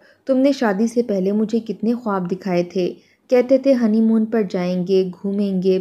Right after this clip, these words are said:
फिरेंगे, लेकिन हमारी शादी क्या हुई? तुम्हारी माँ तो बिस्तर संभाल कर बैठ गई, हम हनीमून पर भी नहीं गए," इसने नाराज़गी दिखाते हुए कहा।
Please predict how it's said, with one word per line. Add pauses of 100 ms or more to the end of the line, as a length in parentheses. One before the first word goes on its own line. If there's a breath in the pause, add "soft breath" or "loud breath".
फिरेंगे, (440 loud breath)
लेकिन
हमारी
शादी
क्या
हुई? (440)
तुम्हारी
माँ
तो
बिस्तर
संभाल
कर
बैठ
गई, (420 soft breath)
हम
हनीमून
पर
भी
नहीं
गए," (280)
इसने
नाराज़गी
दिखाते
हुए
कहा।